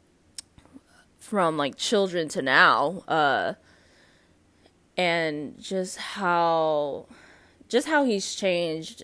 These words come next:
y-, and, yeah. So that, <laughs> that was one moment. Speaking on, uh, Bakugo saving Deku,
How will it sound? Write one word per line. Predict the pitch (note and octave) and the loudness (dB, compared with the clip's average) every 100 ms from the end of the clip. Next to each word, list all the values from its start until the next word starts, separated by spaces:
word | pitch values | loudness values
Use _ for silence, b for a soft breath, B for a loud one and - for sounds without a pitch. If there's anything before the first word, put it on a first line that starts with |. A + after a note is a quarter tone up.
| - | -16
y-, | - D#3+ E3+ - | -10 -6 -6 -4
and, | E3+ D#3+ D#3 D3+ - - _ | -2 -2 -4 -8 -12 -18 _
yeah. | E3+ D#3+ A2+ A#2+ - b b b b b | -2 0 2 0 -6 b b b b b
So | - G#3 G3 F#3 F3+ F#3+ | -4 4 6 6 4 4
that, | F3 F3 F#3 - G3+ G#3 B B B B B | 6 8 6 2 -12 -16 B B B B B
<laughs> | _ _ - - _ - | _ _ -20 -20 _ -6
that | A3 A#3 A3 | 2 2 4
was | F#3+ G3 | 2 0
one | F3 D3+ D3+ | -2 -4 -4
moment. | C#3+ B2 D3+ E3 C#3+ - | -4 -4 -4 -4 -6 -10
Speaking | - - B3 C4 B3+ G3 | -14 -6 -2 -2 -2 -2
on, | D#3+ A#2 D#3 D3+ C#3+ B2+ C#3 G3+ b b b b b - | -2 -2 -4 -4 -4 -4 -6 -12 b b b b b -6
uh, | E3 D#3 C3+ C3+ F2 C2+ B3 - _ _ _ _ _ _ - | -2 0 0 -2 -4 -6 -12 -20 _ _ _ _ _ _ 0
Bakugo | G3 G3+ F#3 F3 C#3+ | 2 2 2 2 2
saving | - C3 A2 - | 0 -4 -4 -4
Deku, | B2+ F#2+ - B1+ | -2 -2 -4 -6